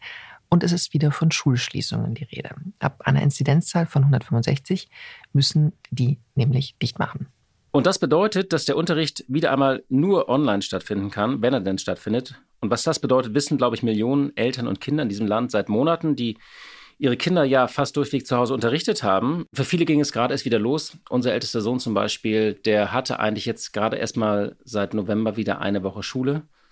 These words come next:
Speaker 2: Deswegen weiß ich genau, was es bedeutet, also diese Aussicht, dass es schon wieder vorbei ist.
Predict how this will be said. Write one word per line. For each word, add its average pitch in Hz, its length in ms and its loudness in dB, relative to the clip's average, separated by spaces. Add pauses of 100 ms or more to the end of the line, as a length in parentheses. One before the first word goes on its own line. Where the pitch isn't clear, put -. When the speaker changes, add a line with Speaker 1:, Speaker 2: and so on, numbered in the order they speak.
(180)
Speaker 2:
Deswegen 107 580 -2
weiß 104 240 2
ich - 80 -8
genau, 104 240 0
was 110 220 -4
es - 60 -10
bedeutet, 117 540 2
also 101 200 -4
diese 92 260 -6
Aussicht, - 600 -4
dass - 160 -2
es - 60 -2
schon 143 100 -2
wieder 156 140 2
vorbei 160 420 4
ist. - 280 -2